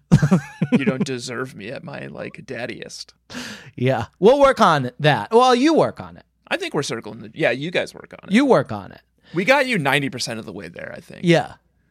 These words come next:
Speaker 1: But nice hand and wrist. So what do we know? Nice hand and wrist.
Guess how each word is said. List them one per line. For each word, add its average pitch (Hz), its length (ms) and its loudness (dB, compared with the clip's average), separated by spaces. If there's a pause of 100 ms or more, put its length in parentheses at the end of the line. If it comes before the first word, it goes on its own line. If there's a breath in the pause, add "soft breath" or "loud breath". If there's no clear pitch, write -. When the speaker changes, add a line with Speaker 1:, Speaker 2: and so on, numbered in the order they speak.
(180)
Speaker 1:
But 214 140 4
nice 254 200 6
hand 269 200 4
and 247 100 2
wrist. 220 140 2
So 226 80 8
what 254 160 6
do 277 40 0
we 269 120 4
know? 165 220 4 (440)
Nice 208 240 6
hand 185 240 4
and 147 180 4
wrist. - 480 -8